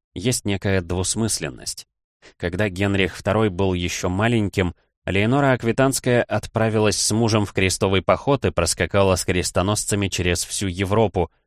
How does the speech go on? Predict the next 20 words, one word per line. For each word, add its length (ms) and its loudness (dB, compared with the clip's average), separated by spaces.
В 120 -20
те 140 0
годы 360 2
распространились 800 0
слухи 400 0
о 160 -2
её 380 -2
излишне 440 -2
вольном 400 0
поведении, 680 -2
а 140 -2
отец 400 -2
Генриха 480 -2
второго, 540 2
Жофруа 420 2
Красивый, 640 -4
был 180 0
в 100 -10
королевской 580 2
свите. 460 -2